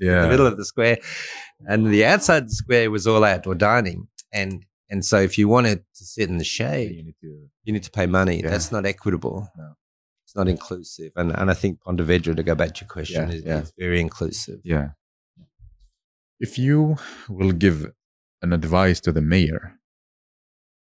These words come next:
Speaker 2: when they are gonna develop, continue developing the city,
Speaker 1: Hmm.
Speaker 2: what this advice will be? Because we, now we are, like, here in Pontevedra, they're having us.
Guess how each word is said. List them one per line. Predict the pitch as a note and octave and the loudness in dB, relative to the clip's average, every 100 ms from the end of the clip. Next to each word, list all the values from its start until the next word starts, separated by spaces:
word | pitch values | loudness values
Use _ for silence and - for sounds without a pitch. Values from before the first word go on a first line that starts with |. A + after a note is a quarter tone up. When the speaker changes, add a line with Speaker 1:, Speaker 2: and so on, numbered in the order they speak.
| _ _ _ | _ _ _
Speaker 2:
when | - E2+ | -20 -4
they | E2 D#2+ | 2 2
are | D#2 | 2
gonna | D#2 E2 D#2 D#2 _ E2 | 2 0 2 -2 _ -16
develop, | D#2 D#2+ D2+ - | -4 -2 -2 0
continue | F#2+ A2 F2 | 0 4 4
developing | E2 F#2 D#2+ D2 | 4 2 2 -2
the | D2+ | 0
city, | - D#2 C#2 _ - | 0 2 0 _ -20
Speaker 1:
Hmm. | A2 F#2 | -16 -2
Speaker 2:
what | G2 E2 | -2 0
this | E2+ - - - | -2 -4 -10 -18
advice | D2+ D#2 D2+ - | -14 -4 -4 0
will | D#2+ | 0
be? | D2 | 2
Because | D2 - F2 | 2 2 4
we, | F#2+ G2 F#2+ - | 4 6 4 2
now | A2+ A#2 | 2 4
we | G#2+ G2 | 4 4
are, | F2+ | 2
like, | F2 E2+ | 0 0
here | - A#2 | 2 2
in | G#2+ | 2
Pontevedra, | G#2 G2 F#2+ F#2 F2 F2 F2 _ _ _ | 0 0 2 2 0 -2 -4 _ _ _
they're | E2 D2+ | -6 -2
having | F#2+ F#2+ F2+ | 0 2 2
us. | F2 F2+ | 0 -2